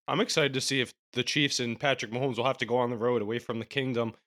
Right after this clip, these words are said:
and see how they fare. We saw Brady do it a few times. It didn't happen much in his, his long tenure of ruling the A F C. Now it's Mahomes' turn to rule it. I wonder what he can do if he's a three or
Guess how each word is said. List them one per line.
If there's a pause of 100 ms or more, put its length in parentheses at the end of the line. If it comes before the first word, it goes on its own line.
(140)
and
see
how
they
fare.
We
saw
Brady
do
it
a
few
times.
It
didn't
happen
much
in
his, (360)
his
long
tenure
of
ruling
the
A
F
C.
Now
it's
Mahomes'
turn
to
rule
it. (320)
I
wonder
what
he
can
do
if
he's
a (180)
three
or